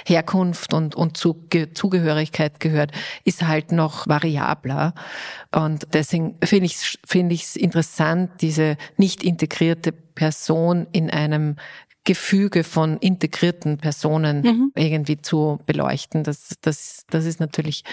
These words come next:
Speaker 1: das ist natürlich schön, weil man das nicht, nicht sieht. Ich möchte an der Stelle vielleicht zu was Aktuellem kommen oder zu was, zu einer aktuellen Debatte kommen. Du hast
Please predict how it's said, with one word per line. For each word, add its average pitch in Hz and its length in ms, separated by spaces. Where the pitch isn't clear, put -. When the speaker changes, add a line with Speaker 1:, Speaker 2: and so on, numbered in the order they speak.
Speaker 1:
das 160 140
ist 156 100
natürlich 147 500
schön, 170 600
weil 156 100
man 156 220
das 151 240
nicht, - 460
nicht - 420
sieht. 185 520
Ich - 220
möchte 190 260
an 180 160
der 170 160
Stelle 175 560
vielleicht 165 760
zu 196 120
was 175 100
Aktuellem 156 760
kommen 151 440
oder 156 260
zu 151 180
was, 156 220
zu - 140
einer 156 180
aktuellen 151 440
Debatte 156 420
kommen. 151 320
Du 156 100
hast 160 240